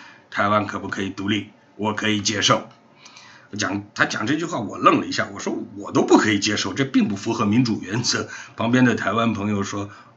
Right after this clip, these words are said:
：“我凭什么要是中国大陆的十四亿人要决定我可不可以独立？那是我的权利。”然后旁边，然后在座也有中国的朋友说：“哈，那你完蛋了，如果要是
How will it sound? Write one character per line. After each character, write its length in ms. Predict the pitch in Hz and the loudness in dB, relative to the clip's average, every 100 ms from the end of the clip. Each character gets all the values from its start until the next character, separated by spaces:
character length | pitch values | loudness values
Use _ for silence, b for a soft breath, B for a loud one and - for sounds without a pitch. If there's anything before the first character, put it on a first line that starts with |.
| _ | _
：“我 240 | 87 85 87 | -8 -6 0
凭 280 | 127 160 | 6 8
什 100 | 208 | 8
么 80 | 127 | 6
要 120 | 151 | 6
是 180 | 110 117 | 4 0
中 220 | 117 120 | -2 -2
国 100 | 117 | 0
大 160 | 117 110 | 0 0
陆 140 | 104 | 2
的 80 | 98 | 0
十 180 | - 107 | 0 2
四 180 | 98 110 | 2 2
亿 60 | |
人 260 | 92 90 104 | -2 -4 -6
要 120 | 110 98 | -4 -4
决 220 | - 101 | -2 0
定 220 | 110 90 | 0 -2
我 100 | 87 | -6
可 140 | - | -6
不 100 | 98 | -4
可 140 | 101 98 | -4 -6
以 80 | 95 | -6
独 180 | 85 | -6
立？ 160 | 92 92 | -6 -4
那 140 | 180 165 | -4 -2
是 140 | 110 | -4
我 200 | 90 - | -6 -8
的 100 | 113 | -6
权 200 | 101 92 | -6 -6
利。” 140 | 90 - B B B B | -10 -14 B B B B
然 100 | - | -4
后 100 | 104 | -2
旁 220 | 104 104 107 | 0 0 0
边， 140 | 107 | 0
然 160 | 107 104 | 0 0
后 80 | |
在 200 | 104 127 | 2 0
座 200 | 107 123 | 2 0
也 140 | 101 127 | 2 0
有 100 | 101 | 0
中 220 | 113 117 | -2 0
国 100 | 104 | 0
的 60 | 92 | -2
朋 180 | 104 | -2
友 80 | 101 | -4
说 200 | 107 139 131 | -4 -6 6
：“哈， 300 | - - - | 6 6 0
那 140 | 226 | 0
你 120 | 123 | 0
完 220 | 90 - 101 | -2 -2 2
蛋 160 | 127 | 2
了， 80 | - | 2
如 240 | 101 147 | 4 4
果 100 | 135 117 | 6 2
要 120 | 117 | 2
是 300 | 120 117 | 4 4